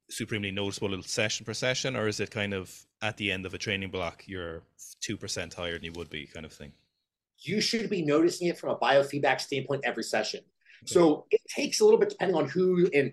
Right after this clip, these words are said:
Speaker 2: who you're talking to, 'cause certain people are very in tune. They can tell you, "Eh, you know what, resting heart rate's probably high, check it, it's, like, ninety, it's nor-, normally seventy."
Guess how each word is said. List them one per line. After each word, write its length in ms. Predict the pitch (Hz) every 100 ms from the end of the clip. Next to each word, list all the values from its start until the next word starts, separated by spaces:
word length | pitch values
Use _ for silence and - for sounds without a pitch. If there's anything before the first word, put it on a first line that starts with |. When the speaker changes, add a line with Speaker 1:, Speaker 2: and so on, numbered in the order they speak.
| -
Speaker 2:
who 80 |
you're 160 | 240 165
talking 400 | - 151 - 139
to, 300 | 135 113 - - _ _ -
'cause 160 | 180
certain 360 | 262 277 - -
people 200 | - 143
are 80 | 131
very 300 | 139 139 131
in 100 | 113
tune. 340 | - 107 - - - 196
They 100 | 208
can 180 | 208
tell 220 | 208 190 175
you, 140 | 156
"Eh, 180 | 240 240
you 80 | 180
know 100 | 190
what, 140 | 185 160
resting 320 | 175 - 160
heart 140 | 156
rate's 100 | 147
probably 340 | - 151 139 131
high, 220 | 131 131
check 340 | 131 147 -
it, 60 | 131
it's, 120 | 127
like, 220 | 120 -
ninety, 320 | 120 123 123
it's 160 | 117 -
nor-, 300 | 123 113 117
normally 260 | 131 123 110
seventy." 560 | - 113 131 143 143